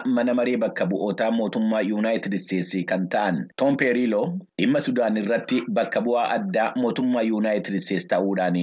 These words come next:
muudamuuf jiru. Kanaan dura Afrikaa keessatti kutaa haroowwan gurguddoo yookiin Great Lakes Region jedhamee beekamu keessatti bakka bu'aa addaa ta'uudhaan kan hojjetanii fi paartii Dimokiraatotaa bakka bu'uudhaan kutaa Virgiiniyaa irraa kan filataman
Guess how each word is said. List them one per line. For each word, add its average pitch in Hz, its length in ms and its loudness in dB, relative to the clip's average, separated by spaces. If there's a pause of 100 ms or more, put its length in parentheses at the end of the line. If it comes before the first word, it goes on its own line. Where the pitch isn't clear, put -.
(140)
muudamuuf 104 520 0
jiru. 82 360 -2
Kanaan 131 340 0
dura 151 240 0
Afrikaa 135 440 0
keessatti 127 520 -2
kutaa 131 340 0
haroowwan 120 640 0
gurguddoo 117 600 -2
yookiin 113 480 0
Great 123 320 0
Lakes 131 320 0
Region 113 420 2
jedhamee 107 400 0
beekamu 110 460 0
keessatti 101 600 0 (340)
bakka 131 260 0
bu'aa 143 240 0
addaa 127 260 0
ta'uudhaan 113 520 0
kan 104 180 0
hojjetanii 113 540 0
fi 90 120 -2 (360)
paartii 123 320 0
Dimokiraatotaa 113 720 0
bakka 120 360 0
bu'uudhaan 107 580 0 (160)
kutaa 143 300 0
Virgiiniyaa 135 500 0
irraa 120 140 0
kan 117 180 0
filataman 123 500 2